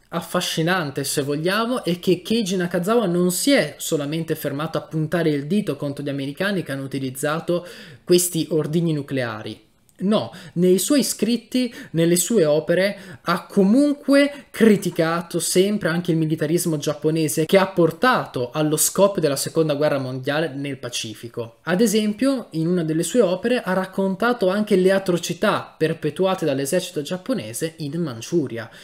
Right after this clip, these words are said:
insomma in quei territori occupati che adesso si trovano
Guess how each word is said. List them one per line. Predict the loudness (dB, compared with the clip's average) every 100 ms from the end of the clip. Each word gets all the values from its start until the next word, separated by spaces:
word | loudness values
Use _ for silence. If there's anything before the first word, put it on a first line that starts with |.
| -10
insomma | -2 0 0
in | 0
quei | 0 0
territori | 2 4 4 4 2 -2
occupati | 0 -2 2 -2 0 -6 -4 -4
che | -2
adesso | -2 -4 -6
si | -10 -10
trovano | -6 -6 -6 -6